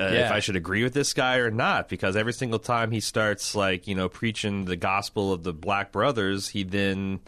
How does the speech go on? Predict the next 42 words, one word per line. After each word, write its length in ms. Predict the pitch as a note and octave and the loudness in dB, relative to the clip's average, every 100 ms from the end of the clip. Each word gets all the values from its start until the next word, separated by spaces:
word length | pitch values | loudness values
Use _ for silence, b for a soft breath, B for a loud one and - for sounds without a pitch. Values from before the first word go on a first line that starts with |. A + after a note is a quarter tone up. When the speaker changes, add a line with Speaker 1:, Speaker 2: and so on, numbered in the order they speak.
| B B B | B B B
Speaker 2:
Right. 380 | - C3 D#3 A2+ | -4 0 0 0
Speaker 1:
you 120 | A2+ | 0
know, 420 | A2 G2+ F#2+ F#2+ F#2+ | 2 4 4 2 2
derisively 680 | A2 G#2 G#2 A2 G#2+ G2+ | 2 2 2 2 0 -2
turns 320 | G2+ A#2+ G#2+ G#2 | 0 0 0 2
it 60 | |
on 200 | G#2 G2+ | 2 2
his 140 | G2 F#2 | 2 2
head. 300 | D3+ A#2 F2+ | 2 4 2
It's 140 | F2 | 0
like, 240 | F#2 F#2 | 0 0
you 100 | G#2 | -2
know, 200 | F#2+ F2+ | 0 0
nothing. 360 | F#2 B2 - A2 | 2 0 0 -2
It's, 160 | G2+ - | -2 -2
it's 180 | A2 G#2 | -4 -2
very 460 | B2 D#3 D3+ B2+ b b b - | 2 2 2 0 b b b -10
kind 220 | - A#3+ | -4 0
of 60 | D#3+ | 2
nihilist, 580 | A2+ D3 E3 E2+ D2+ - | 2 2 2 2 0 -2
which 120 | A#2+ | -2
I 60 | |
guess 380 | A#2 A2 B2+ - | 0 2 0 0
if 120 | A2+ | -2
you're 120 | A2+ G#2 | -2 0
doing 420 | A2 A2+ G#2+ G#2 | 2 2 2 2
this, 300 | G2 - - | 0 0 0
uh, 460 | F#2 F2+ F2 F2 F2 b b b b b | 0 2 2 0 -2 b b b b b
you 160 | - G#2 | -4 0
know, 580 | F#2+ F2+ F2 E2+ E2+ - | 0 2 2 0 -2 -4
suicide 960 | - - A#2 A2+ G#2 G#2+ G2 G2 F#2+ F#2+ | -6 -2 2 2 0 0 2 2 0 0
rear 260 | G2+ G2+ | 2 2
guard 400 | F#2 F#2 G2+ G2+ | 2 2 2 0
mission, 600 | F2+ F2 - F2 E2+ E2+ - | -2 -2 -2 -4 -4 -6 -8
you 100 | F2 | -8
kinda 280 | - F#2 F#2 | -4 -2 -2
need 240 | F2+ F2+ | -2 -4
to 100 | F2+ | -4
instill 380 | E2 - G#2+ F#2+ | -6 -4 -2 0
in 80 | E2 | -2
your 100 | D#2 | -4
men. 360 | A2 G2 C#2 | -2 -2 -4